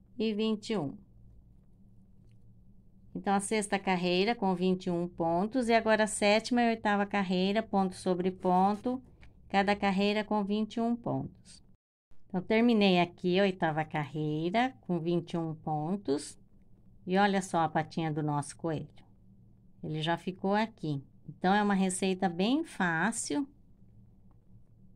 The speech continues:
E ela é até rápida, né? E vai ficar um chaveiro, assim, muito bonitinho e rápido, fácil pra fazer.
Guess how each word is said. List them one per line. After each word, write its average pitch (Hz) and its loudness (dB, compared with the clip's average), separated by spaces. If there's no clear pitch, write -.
E 175 -4
ela 180 0
é 214 0
até 208 -2
rápida, 180 -2
né? 233 2
E 175 0
vai 175 0
ficar 180 -2
um 190 2
chaveiro, 180 0
assim, 180 -2
muito 208 0
bonitinho 185 2
e 196 4
rápido, 180 0
fácil 175 -4
pra 180 -4
fazer. 180 -2